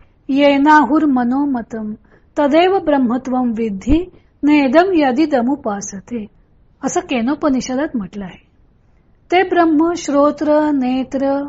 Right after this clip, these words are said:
मन, बुद्धी यांच्या सहाय्याने जाणता येत नाही. "अन्यत एव तत् विदितात अथ अविदितात अधि,"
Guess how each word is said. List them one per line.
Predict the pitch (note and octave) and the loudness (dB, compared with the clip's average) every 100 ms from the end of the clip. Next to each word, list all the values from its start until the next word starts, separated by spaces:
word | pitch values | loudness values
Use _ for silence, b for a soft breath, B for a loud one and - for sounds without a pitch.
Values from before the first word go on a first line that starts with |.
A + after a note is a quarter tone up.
| - A#3 | -10 -6
मन, | A#3 B3 D4 | -2 0 0
बुद्धी | C#4+ A#3 G3 G#3 A3+ A3+ A#3+ _ _ - | 0 -4 -6 -6 -6 -6 -10 _ _ -4
यांच्या | C4+ B3+ F4+ | 0 0 0
सहाय्याने | F4 C#4+ A3+ C4 C4 C4+ C#4+ C#4 _ _ B3+ | -2 -2 0 0 0 0 -2 -6 _ _ -2
जाणता | A#3 G3+ F#3+ C#4+ | -2 -2 -4 -6
येत | C#4+ F3 - | -6 -8 -12
नाही. | F3 - _ _ _ _ _ _ _ - | -16 -18 _ _ _ _ _ _ _ -2
"अन्यत | D4+ D4+ F4 G4+ - | 2 4 4 0 -2
एव | E4 D#4 C4+ | 2 2 2
तत् | C4 D4+ F#4 - _ _ _ - | -2 -4 -6 -8 _ _ _ -6
विदितात | B3 A3+ C#4 C#4 D4+ - _ _ _ _ _ - | -2 0 0 0 -2 -6 _ _ _ _ _ -4
अथ | C#4+ D#4 F4+ F#4 D#4+ | -2 0 0 0 2
अविदितात | F#4 D#4 B3 A#3 G#3+ C4 D#4+ - _ | 2 2 -2 -4 -6 -6 -8 -14 _
अधि," | B3+ F#3 - | -10 -8 -10